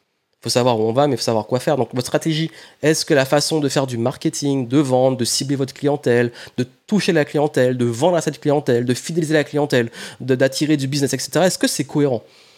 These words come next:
avec vos valeurs, avec votre business, votre offre ? Il n'y a rien de pire que d'utiliser une stratégie, euh, je sais pas, par exemple, de haut de gamme pour de la masse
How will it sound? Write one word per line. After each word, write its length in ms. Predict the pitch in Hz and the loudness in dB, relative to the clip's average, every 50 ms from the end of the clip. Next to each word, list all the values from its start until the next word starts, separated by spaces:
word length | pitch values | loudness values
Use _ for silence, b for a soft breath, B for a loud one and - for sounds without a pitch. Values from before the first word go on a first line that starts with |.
| B B B - | B B B -4
avec 260 | 123 127 131 139 131 | -2 0 0 0 0
vos 160 | 123 123 139 | 0 0 2
valeurs, 380 | 139 147 151 170 185 208 208 185 | 2 4 4 4 4 4 2 2
avec 180 | 147 123 117 120 | 0 0 -2 -2
votre 260 | 131 135 - 196 202 | -4 -2 0 0 -2
business, 360 | 160 175 165 196 202 180 147 | 0 0 0 2 2 2 2
votre 260 | 131 151 156 - - | 0 0 0 0 0
offre ? 180 | 190 196 196 - | -2 0 0 0
Il 40 | 160 | 0
n'y 40 | |
a 20 | 135 | 0
rien 100 | 156 170 | 0 2
de 80 | 165 | 0
pire 220 | 165 165 - 202 190 | 0 2 2 0 2
que 80 | - | 2
d'utiliser 420 | 147 139 131 - 143 143 143 160 156 - | 0 0 0 -2 0 0 2 0 0 0
une 340 | 135 127 127 123 123 120 117 B B B B B - | 0 -2 0 -2 -2 -4 -8 B B B B B -10
stratégie, 920 | - - - - 160 147 135 - 147 147 147 139 143 151 156 156 147 - - | -8 -8 -6 -2 -2 -2 0 2 0 0 2 0 -2 -2 -2 -2 -2 -2 -2
euh, 220 | 120 120 117 117 | -2 0 0 0
je 100 | 117 117 | 0 -2
sais 140 | 120 - 131 | -4 -4 -2
pas, 100 | - 165 | -2 -2
par 160 | 165 147 123 | 0 0 0
exemple, 160 | 139 135 127 123 | 0 0 0 -2
de 100 | 117 - | -2 0
haut 100 | 156 147 | 0 -2
de 80 | 127 120 | 0 0
gamme 340 | 120 151 160 190 202 175 B B B B B B _ | 2 2 2 2 2 0 B B B B B B _
pour 160 | - 143 143 | -2 -2 0
de 60 | 131 131 | 2 2
la 100 | 139 147 | 2 2
masse 480 | 170 180 180 175 - - - - - | 4 4 2 2 0 -2 -6 -6 -6